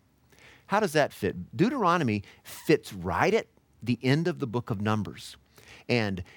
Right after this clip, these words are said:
in this particular time, what we have is this first generation has died. And the second generation now is gonna be the one that's gonna take the land. But we've got Moses. Moses is not gonna go into the land.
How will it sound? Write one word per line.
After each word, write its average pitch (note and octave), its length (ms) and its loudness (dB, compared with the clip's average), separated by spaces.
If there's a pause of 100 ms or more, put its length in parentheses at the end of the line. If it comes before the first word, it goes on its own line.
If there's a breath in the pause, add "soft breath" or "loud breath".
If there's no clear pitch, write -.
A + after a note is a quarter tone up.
(400 loud breath)
in A2+ 240 4
this E3+ 200 4
particular A3 480 -4
time, F3+ 480 -2
what B2 220 -2
we A3+ 160 -2
have G#2+ 380 0
is G#2 280 0
this G2 220 -6
first F3 360 -2
generation E3 540 -2
has F#2+ 160 -4
died. G2+ 440 -2 (640 loud breath)
And A2 140 2
the F#2 80 0
second F#3+ 440 -2
generation F#2 680 -2
now E3 460 0
is A#2+ 120 -4
gonna G2 160 -4
be G#2 140 -2
the C3 100 -2
one C#3+ 200 -2
that's D3 140 -4
gonna A2+ 180 -6
take C3+ 240 -4
the B2+ 100 -6
land. A#2+ 300 -2 (180 loud breath)
But - 120 -6
we've B2+ 180 -2
got D#3 160 0
Moses. D#3 420 -4
Moses E3 420 0
is C#3 80 -8
not C3 180 -2
gonna B2 120 -4
go A#2 160 -4
into A2 140 -2
the G2+ 80 -2
land. F#2+ 380 -4